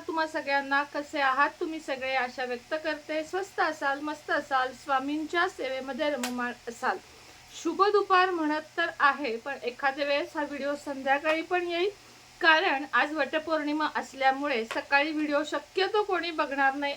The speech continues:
असं मला तरी वाटतंय, कारण, अ, स्वयंपाक असतो पूर्णाचा, अ, पूजा असते, स्व-, उपवास सोडणे, हे सगळ्यामध्ये वेळ जाणार आणि त्यामुळे तुम्ही कुणीच हा व्हिडिओ बहुतेक सकाळी बघणार नाही, त्यामुळे साधारण पाच वाजता हा व्हिडिओ येईल. आता शुभ दुपार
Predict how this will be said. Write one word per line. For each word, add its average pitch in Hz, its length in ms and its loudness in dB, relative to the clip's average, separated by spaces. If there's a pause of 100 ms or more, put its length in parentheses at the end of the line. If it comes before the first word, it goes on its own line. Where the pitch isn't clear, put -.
असं 285 220 -2
मला 269 340 2
तरी 320 160 2
वाटतंय, 285 440 0
कारण, 277 420 -2
अ, 247 200 0
स्वयंपाक 277 640 2
असतो 294 360 -4
पूर्णाचा, 247 680 -4 (520)
अ, 254 220 4
पूजा 302 460 2
असते, 262 440 -2
स्व-, 269 160 -2 (140)
उपवास 302 520 2
सोडणे, 262 440 0
हे 262 200 -4
सगळ्यामध्ये 294 680 0
वेळ 302 280 0
जाणार 294 400 2 (1000)
आणि 254 260 -2
त्यामुळे 294 440 4 (420)
तुम्ही 302 180 -2
कुणीच 330 380 -2
हा 349 100 6
व्हिडिओ 320 280 0
बहुतेक 311 540 0
सकाळी 311 440 2
बघणार 277 400 0
नाही, 240 260 -4
त्यामुळे 269 320 -2
साधारण 277 420 0
पाच 277 360 2
वाजता 269 360 -2
हा 285 80 -2
व्हिडिओ 262 360 -2
येईल. 247 220 0
आता 240 200 -4
शुभ 285 280 -6
दुपार 294 340 4